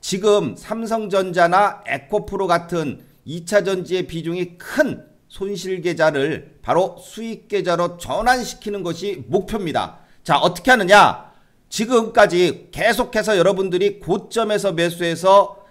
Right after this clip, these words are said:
여태까지 보유하면서 계속 손실 중인 계좌를 보유만 한다고 해서 좋은 것은 아니죠. 자, 홍주식만의 기법 매매로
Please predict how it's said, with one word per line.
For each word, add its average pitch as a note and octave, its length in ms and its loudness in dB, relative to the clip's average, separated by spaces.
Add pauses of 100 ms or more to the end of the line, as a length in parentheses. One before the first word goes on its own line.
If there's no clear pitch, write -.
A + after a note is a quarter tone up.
(140)
여태까지 F#3 520 2
보유하면서 E3+ 920 2
계속 F3+ 320 -10
손실 A3 540 -8
중인 F3+ 280 -6
계좌를 D#3 680 0 (380)
보유만 C4+ 440 4
한다고 G#3 380 4
해서 C#3+ 400 0
좋은 F#3 240 -2
것은 E3 400 -6
아니죠. E3+ 680 2 (400)
자, B2+ 380 0 (180)
홍주식만의 G#3 1040 0
기법 G#3 600 -2
매매로 D#3+ 680 2